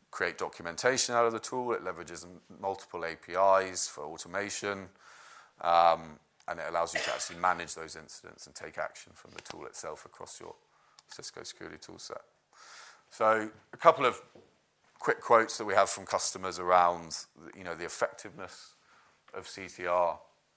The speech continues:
Um, you know, some of those things I've just talked about, about how, you know, you can push actionable intelligence out enterprise-wide in seconds,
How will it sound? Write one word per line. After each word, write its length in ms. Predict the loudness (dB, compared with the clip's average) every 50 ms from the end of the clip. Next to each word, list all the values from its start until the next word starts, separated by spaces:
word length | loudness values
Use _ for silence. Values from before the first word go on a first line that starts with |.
| _ _ _ _ _ _ _ -10 -6 0
Um, 500 | 4 6 8 8 8 6 4 0 -8 -16 -12
you 80 | -8
know, 60 | -4
some 220 | -2 -2 -2 -2 -4
of 60 | -8
those 160 | -8 -6 -8
things 200 | -8 -10 -10 -12
I've 100 | -12 -12
just 180 | -12 -12 -12 -12
talked 240 | -12 -12 -14 -14 -14
about, 300 | -12 -10 -10 -10 -12 -14 _ -20 -20 -20 -20 -20 -20 -20 -20 -20 -10
about 240 | -4 -2 0 0 2
how, 320 | 2 2 0 0 -2 -6 -12 -16
you 60 | -14
know, 100 | -12 -10
you 140 | -10 -10 -12
can 200 | -12 -14 -14 -14
push 540 | -6 -2 0 0 0 0 -2 -4 -4 -8 -10 -16 _ _ -20 -20 -20 -20 _ 2
actionable 400 | 2 2 4 2 -2 -4 -4 -6
intelligence 600 | -4 -4 -4 -4 -4 -4 -6 -6 -10 -14 -10 -6
out 240 | -4 -2 -2 -4 -6 -10 _ _ _ _ _ -10
enterprise-wide 880 | -10 -8 -10 -10 -8 -6 -6 -6 -6 -6 -2 0 0 0 0 -4 -8 -14 -18 _ _ _ _ -20 -20 -20 _ _ -18
in 120 | -10 -4 -2
seconds, 720 | 0 0 0 0 0 -2 -2 -4 -4 -4 -4 -4 -4 -6